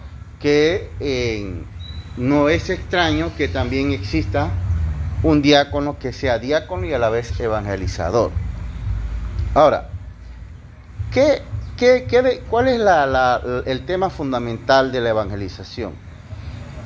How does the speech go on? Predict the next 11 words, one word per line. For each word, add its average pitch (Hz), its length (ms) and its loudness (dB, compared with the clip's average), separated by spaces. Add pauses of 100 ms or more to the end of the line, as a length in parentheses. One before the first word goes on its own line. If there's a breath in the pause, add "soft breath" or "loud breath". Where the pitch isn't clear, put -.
(200)
Eh, 127 400 6 (1300)
no 175 340 6
es 262 260 2
que 170 420 0
el 131 180 0
diácono 160 580 0 (380)
tenga 151 280 0
que 131 120 -4
ser 135 240 0
un 131 220 -2
teólogo. 120 580 2